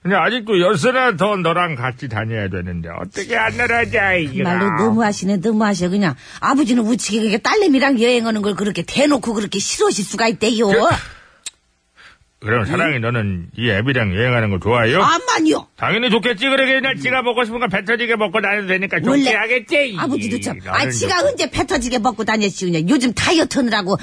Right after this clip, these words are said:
Speaker 2: 먹고 싶은 것도 있어도 지가 얼마나 꾹꾹 참고 댕기는데.
Speaker 1: 아, 맞다. 너 다이어트 한다고 그랬지요?
Speaker 2: 암만요.
Speaker 1: 근데 혹시 좀 전에 그거 봤어요?
Speaker 2: 뭐요?
Speaker 1: 방금 전에 지나가던 걔가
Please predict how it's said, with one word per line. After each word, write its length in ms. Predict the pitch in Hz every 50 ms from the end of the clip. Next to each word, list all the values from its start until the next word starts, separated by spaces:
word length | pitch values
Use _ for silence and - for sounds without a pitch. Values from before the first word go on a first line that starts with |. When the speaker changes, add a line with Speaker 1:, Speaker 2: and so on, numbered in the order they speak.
| - - -
Speaker 2:
먹고 260 | 175 294 311 - 349
싶은 300 | 262 196 196 - 262 240
것도 220 | 202 208 202 196 196
있어도 440 | 180 190 202 196 - 220 180 180
지가 240 | - - - 185 180
얼마나 380 | 180 226 262 262 320 240 196 -
꾹꾹 280 | - 330 349 - -
참고 320 | - - - 285 269 254 226
댕기는데. 400 | 208 311 294 175 185 202 196 -
Speaker 1:
아, 120 | 90 90
맞다. 380 | 87 87 90 87 87 95 90 85
너 180 | 82 90 98 87
다이어트 380 | - - 92 120 135 117 101 104
한다고 240 | 113 113 101 92 92
그랬지요? 540 | 92 92 90 82 - 147 185 220 220 165 180
Speaker 2:
암만요. 560 | 247 269 302 285 262 262 262 302 285 131 - - -
Speaker 1:
근데 160 | 156 165 160
혹시 280 | 143 147 127 - 170 147 110
좀 200 | 170 175 170 165
전에 240 | 160 156 147 131 -
그거 260 | - 135 139 180 185
봤어요? 540 | 147 147 156 147 110 165 165 165 170 175 160
Speaker 2:
뭐요? 520 | 185 220 247 240 240 196 180 196 269 160 - - _ _
Speaker 1:
방금 240 | - 120 160 170 160
전에 200 | 156 160 160 143
지나가던 500 | - - 131 165 165 160 151 156 151 131
걔가 580 | 117 131 156 151 151 151 165 202 190 127 87